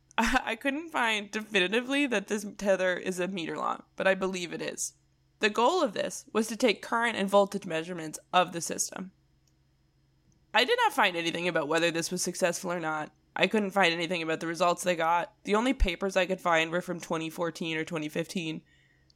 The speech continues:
which, if they flew in twenty twenty-one, would not contain any results of the experiment. I'm pretty sure it flew, but I don't know if the test was successful or not. But I'd be really curious to know what information they got.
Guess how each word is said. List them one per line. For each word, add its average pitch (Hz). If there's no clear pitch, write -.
which, 180
if 185
they 196
flew 190
in 165
twenty 165
twenty-one, 156
would 160
not 156
contain 156
any 156
results 165
of 180
the 196
experiment. 202
I'm 185
pretty 349
sure 349
it 214
flew, 170
but 180
I 170
don't 185
know 175
if 170
the 180
test 170
was 175
successful 180
or 170
not. -
But 196
I'd 208
be 247
really 269
curious 226
to -
know 190
what 156
information 160
they -
got. -